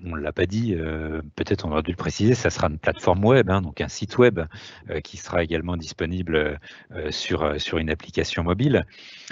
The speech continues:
Euh, mais, euh, pourquoi on parle de plateforme ? Parce qu'on va mettre en relation,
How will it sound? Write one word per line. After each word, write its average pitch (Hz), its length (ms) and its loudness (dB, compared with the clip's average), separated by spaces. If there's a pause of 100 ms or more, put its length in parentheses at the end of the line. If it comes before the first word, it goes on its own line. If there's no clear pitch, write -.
(140)
Euh, 78 560 -4
mais, 95 300 4 (120)
euh, 92 80 -2
pourquoi - 260 0
on 101 40 2
parle 92 160 6
de 85 80 0
plateforme ? 127 440 2
Parce - 200 -4
qu'on 87 120 -10
va 80 140 -2
mettre 107 320 -2
en 85 80 -2
relation, 85 580 -4